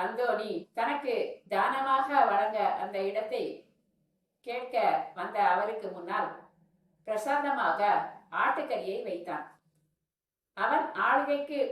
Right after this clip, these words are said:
உட்பட்ட இடத்தை பிருந்தாவன் அமைக்க அவர் தானமாக கேட்டதை பிடிக்காததாலேயே இவ்வாறு செய்தான். அது கண்டு சற்றும் மனம் கலங்காத ஸ்ரீ ராகவேந்திரர்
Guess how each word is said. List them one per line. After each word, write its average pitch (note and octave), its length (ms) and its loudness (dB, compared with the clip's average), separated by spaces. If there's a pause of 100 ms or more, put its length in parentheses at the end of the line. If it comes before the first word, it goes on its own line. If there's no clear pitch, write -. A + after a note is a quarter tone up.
உட்பட்ட B3+ 400 -4 (380)
இடத்தை G3 360 -4 (420)
பிருந்தாவன் C4 600 0
அமைக்க G3 240 -6 (840)
அவர் G#3+ 300 2 (280)
தானமாக C4+ 540 0 (640)
கேட்டதை A3 480 -4 (340)
பிடிக்காததாலேயே A3+ 1000 -2 (380)
இவ்வாறு G#3 300 -2 (100)
செய்தான். E3 380 -6 (220)
அது B3+ 180 0
கண்டு C4+ 280 2 (280)
சற்றும் D4 440 -2 (240)
மனம் C4 320 -4
கலங்காத A3 400 -4 (100)
ஸ்ரீ A#3 140 -10 (220)
ராகவேந்திரர் F3+ 760 -2